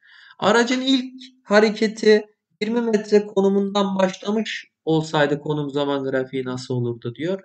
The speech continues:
E, yirminin üzerine altmış sayacaktık arkadaşlar. Aynı mantık.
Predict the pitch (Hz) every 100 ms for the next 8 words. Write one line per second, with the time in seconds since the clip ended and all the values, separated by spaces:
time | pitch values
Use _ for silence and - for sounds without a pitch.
0 | - 202 208 226 220 208 214 190 151 139
1 | 123 131 185 196 - _ _ _ - 190
2 | 190 190 185 - 143 123 120 123 - 160
3 | 160 _ _ _ _ _ _ _ - 139
4 | 123 135 131 127 - 160 - 208 226 196
5 | 143 123 123 - 180 _